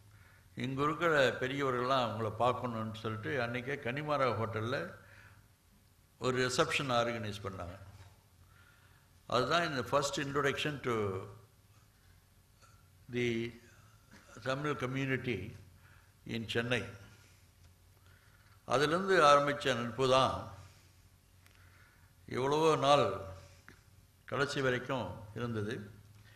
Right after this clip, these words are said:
பலவித நிகழ்ச்சிகளை கூற விரும்புகின்றேன்.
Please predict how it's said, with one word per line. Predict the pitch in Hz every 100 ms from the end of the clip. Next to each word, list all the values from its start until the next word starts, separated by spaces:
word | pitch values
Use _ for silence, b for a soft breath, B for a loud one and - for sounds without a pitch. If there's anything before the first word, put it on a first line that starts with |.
| B B B B -
பலவித | - 143 160 160 151 147
நிகழ்ச்சிகளை | 143 165 175 165 160 135 120
கூற | - 135
விரும்புகின்றேன். | 123 120 120 117 104 101 113